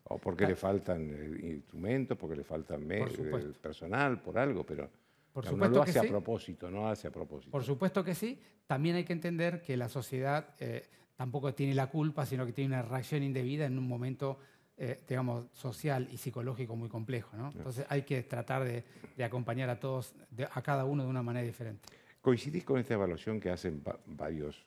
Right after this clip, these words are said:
Speaker 1: entre, bueno, la, la, la ministra nacional de Salud,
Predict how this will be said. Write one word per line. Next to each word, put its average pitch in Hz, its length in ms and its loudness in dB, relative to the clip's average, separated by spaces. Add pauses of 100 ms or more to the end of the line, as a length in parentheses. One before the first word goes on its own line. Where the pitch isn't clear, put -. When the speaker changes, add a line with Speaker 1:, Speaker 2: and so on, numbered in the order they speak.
Speaker 1:
entre, 76 240 -10
bueno, 80 320 0
la, 58 360 -12
la, 60 180 -14
la 76 120 -10
ministra 76 680 -4 (340)
nacional 95 400 -4
de 71 80 -6
Salud, 85 580 -8